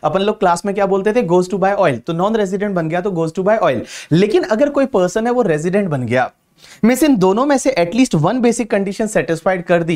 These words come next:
रेजिडेंट बन गया, तो आपको चेक करना पड़ेगा कि वो पर्सन resident and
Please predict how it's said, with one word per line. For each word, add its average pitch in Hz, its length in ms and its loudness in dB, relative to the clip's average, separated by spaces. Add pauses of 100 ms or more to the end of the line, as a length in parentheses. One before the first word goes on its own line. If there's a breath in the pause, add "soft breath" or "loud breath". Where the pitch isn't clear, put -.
(180)
रेजिडेंट 160 520 0
बन 170 160 -2
गया, 170 120 0
तो 160 120 0
आपको 151 220 -2
चेक 247 280 -2
करना 170 240 2
पड़ेगा 139 340 2 (300 loud breath)
कि 196 60 2
वो 175 140 2
पर्सन 175 460 0
resident 180 680 -2
and 233 120 -2